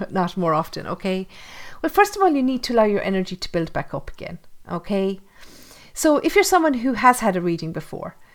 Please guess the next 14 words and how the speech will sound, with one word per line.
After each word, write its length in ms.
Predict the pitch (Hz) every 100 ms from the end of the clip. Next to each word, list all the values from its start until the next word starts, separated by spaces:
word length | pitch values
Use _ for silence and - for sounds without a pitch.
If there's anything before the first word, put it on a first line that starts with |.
| - - - -
you 120 | 262
know, 100 | 262
did 200 | 302 302
you 80 | 320
ever 240 | 359 415
notice 480 | 311 262 254 208 196
that 200 | - -
after 420 | 226 247 - 240
your 280 | 220 196 196
reading 520 | 196 208 202 170 156
that 140 | 180 -
you 80 | 214
feel 240 | - 226
tired? 640 | - 240 247 180 160 -